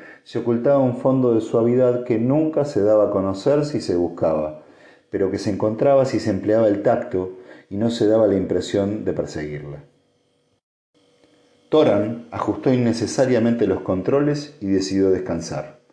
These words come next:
Quedaba un salto interestelar y luego varios mili-, microparsecs en línea recta, antes de que fuera necesario el control manual.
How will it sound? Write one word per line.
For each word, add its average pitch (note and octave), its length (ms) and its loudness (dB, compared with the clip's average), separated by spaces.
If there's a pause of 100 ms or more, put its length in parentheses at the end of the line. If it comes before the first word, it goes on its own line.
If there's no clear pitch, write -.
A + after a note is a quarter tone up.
(560)
Quedaba B2 680 4
un D3 180 0
salto C3+ 300 0
interestelar G#2+ 640 0
y C3 60 -2
luego A#2 400 4
varios B2+ 320 4
mili-, F#2+ 1120 -2 (260)
microparsecs - 1200 0 (240)
en F2+ 160 -8
línea G2 280 2
recta, E2 580 -4 (520)
antes G#2 300 -4
de F#2+ 80 0
que G2 100 0
fuera G#2 240 0
necesario G#2+ 560 0
el G2+ 80 -2
control E2+ 360 -2
manual. F2 480 0